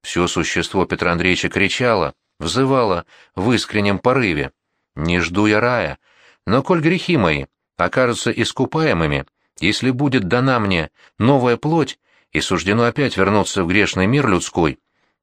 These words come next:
то выполни моё последнее желание. Помоги, владыка, сделай так, чтобы вновь родился я на земле, которая зовётся Россией". Конец книги.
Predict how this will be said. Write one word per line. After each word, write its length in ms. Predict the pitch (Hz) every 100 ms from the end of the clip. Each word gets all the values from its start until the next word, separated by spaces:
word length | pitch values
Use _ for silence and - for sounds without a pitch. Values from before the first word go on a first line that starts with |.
| -
то 180 | 90 82
выполни 420 | 104 104 101 98
моё 260 | 95 98
последнее 560 | 95 98 - 104 101 101
желание. 580 | 107 120 117 87 73 67 _ _ _ _ _ _
Помоги, 500 | 98 104 117 123 143
владыка, 640 | 104 95 87 82 78 71 - _ _ _ _ -
сделай 440 | 78 104 160 156
так, 360 | 143 180 - - _ _ _ -
чтобы 360 | - 117 123
вновь 320 | 120 143 135 104
родился 500 | 92 104 104 - 104
я 80 |
на 120 | 95 92
земле, 480 | 104 110 120 131 - _ _ _ -
которая 420 | 80 - 90 92
зовётся 680 | 76 71 76 73 - 76 - _ _ _
Россией". 640 | - 85 - - 69 64 - _ _ _ _ _ _ _ _ _ _ _ _ _ _ _ _ _ _ _ _ _ _
Конец 420 | - 107 151 190 -
книги. 500 | 101 92 80 82